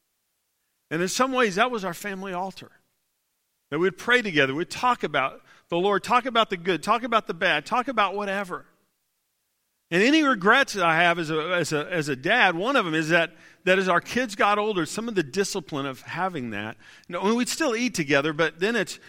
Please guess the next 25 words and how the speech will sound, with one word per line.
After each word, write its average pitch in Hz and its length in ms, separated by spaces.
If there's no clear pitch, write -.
you 170 80
know, 190 120
somebody's 208 300
going 202 200
to 160 80
work 196 480
or 147 80
this 196 400
or 160 80
that, 170 280
that, 156 180
all 220 220
that, 170 380
just 202 240
that, 165 200
that 160 180
family 214 480
altar 165 400
time. 139 460
But 143 160
now 190 140
I 180 80
have 147 140
a 139 40
grandbaby, 123 720